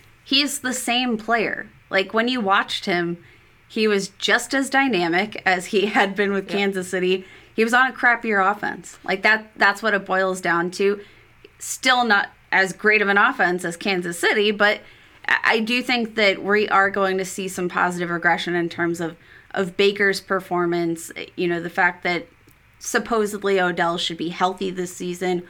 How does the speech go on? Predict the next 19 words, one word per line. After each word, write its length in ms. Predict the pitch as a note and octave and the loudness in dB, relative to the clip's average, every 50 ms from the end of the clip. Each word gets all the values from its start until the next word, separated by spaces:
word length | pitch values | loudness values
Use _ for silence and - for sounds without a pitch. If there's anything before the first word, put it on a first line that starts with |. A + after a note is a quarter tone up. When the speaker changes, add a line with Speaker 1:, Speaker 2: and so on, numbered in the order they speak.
| - - - _ _ | -20 -20 -20 _ _
Speaker 1:
Hopefully 400 | - B3+ C4 - - B3 A3+ G#3+ | -6 -6 -4 -2 0 2 2 2
you 80 | G3+ | 2
get 180 | G3+ F3 E3+ E3+ | 2 0 -2 0
Jarvis 340 | - E3+ E3 E3 E3+ E3 - | -2 -2 -2 -2 -6 -8 -4
Landry 320 | G#3+ A3 A3+ A3 G#3 G#3 | -2 0 0 2 2 4
Speaker 2:
Their 120 | G#3+ A3 A3 | 4 6 6
Speaker 1:
healthy. 300 | G#3 G3 F#3+ G3 G#3 G3+ | 6 4 2 2 2 2
Speaker 2:
offensive 180 | G3 F#3+ F#3+ | 2 2 2
line 240 | F#3+ F#3 F#3 F#3+ G3+ | 0 0 0 0 -2
should 160 | G3+ - F#3 | -4 -6 -6
be 100 | F3 G3 | -4 -4
so 320 | F#3+ - - - G#3 G3 G3 | -4 -4 -4 -4 -2 -2 0
much 240 | G3+ G3 G3 - | -2 -4 -4 -4
better 340 | - G3 F#3 F#3 - A3+ B3+ | -2 -2 -2 0 0 -2 -2
with 200 | G#3+ F#3+ F3+ F#3 | -2 -6 -6 -8
two 260 | - - - G#3 G3 | -8 -4 -2 -2 -2
new 420 | G3 F#3+ F3+ F3+ F3 F3 E3+ E3+ E3+ - | -2 -2 -2 -4 -4 -4 -8 -10 -10 -12
tackles. 680 | - - F#3 D#3 D#3 E3 - F#3 F#3+ - D4+ D4 - - - E4 | -8 -6 -4 -4 -4 -6 -6 -6 -6 -6 -6 -8 -10 -14 -12 -4
Speaker 1:
Yep. 260 | - G#3 F#3+ F#3+ - | 0 0 0 0 -2